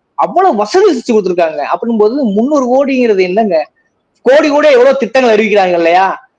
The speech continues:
ஒரு அறிவு சார்ந்த இடத்துல ஒரு வேலை வாய்ப்புக்காகவோ anyone எதுக்காகவோ அப்படி எல்லா அறிவுத்திறன் உள்ளவர்களுக்கும் வேலை வாய்ப்பு திறன் உள்ளவர்களுக்கும்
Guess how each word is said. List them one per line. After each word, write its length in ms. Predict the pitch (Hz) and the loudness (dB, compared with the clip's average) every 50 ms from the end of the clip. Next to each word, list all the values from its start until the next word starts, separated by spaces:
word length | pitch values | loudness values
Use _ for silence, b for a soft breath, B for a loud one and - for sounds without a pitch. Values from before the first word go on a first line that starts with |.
| _ _ | _ _
ஒரு 200 | - 185 214 240 | -2 0 2 2
அறிவு 320 | 220 185 214 254 320 339 233 | 4 4 2 2 2 0 2
சார்ந்த 320 | - 302 302 294 294 285 | 2 2 2 2 2 2
இடத்துல 400 | 254 240 214 226 220 196 196 208 240 269 277 254 | 2 2 0 0 0 0 2 2 4 4 4 2
ஒரு 380 | 262 247 208 - - 240 220 196 | 2 -2 -4 -4 -6 -6 -2 0
வேலை 240 | 208 240 262 254 | 2 2 4 4
வாய்ப்புக்காகவோ 680 | 247 240 226 - 220 190 196 196 180 175 175 202 240 254 262 - 175 _ _ _ _ _ - | 2 2 0 0 -2 0 2 2 2 4 4 2 2 2 0 -4 -14 _ _ _ _ _ -2
anyone 360 | 175 202 247 294 294 302 269 | -2 0 0 0 0 0 0
எதுக்காகவோ 640 | 202 190 214 262 254 - 269 269 262 262 269 262 214 156 - - _ _ _ _ _ _ - | 2 0 0 0 0 0 2 2 2 4 2 2 2 0 -2 -8 _ _ _ _ _ _ -4
அப்படி 380 | - 180 208 - - 277 254 | -4 -4 -2 -2 -4 -2 0
எல்லா 580 | 220 214 220 254 285 285 285 285 277 269 233 220 | 0 0 0 2 2 4 4 4 4 4 4 2
அறிவுத்திறன் 380 | 240 294 311 - - 262 247 240 | 2 0 -2 0 0 2 2 2
உள்ளவர்களுக்கும் 680 | 226 220 208 202 185 180 175 - - - 202 240 294 - _ _ _ _ _ | 2 2 2 2 2 0 0 -2 -2 -2 -2 -2 -4 -6 _ _ _ _ _
வேலை 300 | - 165 208 254 285 294 | -4 -2 0 2 4 4
வாய்ப்பு 280 | 285 277 269 262 269 233 | 4 2 2 0 -2 -2
திறன் 240 | 202 214 202 196 190 | 0 0 0 2 2
உள்ளவர்களுக்கும் 580 | 180 180 170 165 165 165 165 - 226 269 302 | 2 2 2 0 0 -2 -2 -2 -4 -4 -4